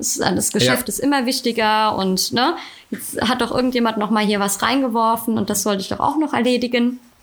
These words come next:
Speaker 1: Sondern bitte diese Arbeiten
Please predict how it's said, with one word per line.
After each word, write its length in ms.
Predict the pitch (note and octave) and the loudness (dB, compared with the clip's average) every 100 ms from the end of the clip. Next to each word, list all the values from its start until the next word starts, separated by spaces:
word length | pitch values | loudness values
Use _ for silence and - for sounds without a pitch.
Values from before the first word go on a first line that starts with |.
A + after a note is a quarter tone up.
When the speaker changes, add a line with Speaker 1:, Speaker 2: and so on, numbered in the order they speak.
| _ _ _ _ - - | _ _ _ _ -20 -18
Speaker 1:
Sondern 440 | - A3 G#3+ G#3 - - _ _ _ - | -4 0 2 0 -4 -14 _ _ _ -2
bitte 260 | B3 B3 C4+ | 0 0 0
diese 280 | A#3+ B3 | 0 2
Arbeiten 840 | - F#3+ G#3 A#3 A#3+ B3 B3+ C4 | 2 2 2 2 0 0 0 0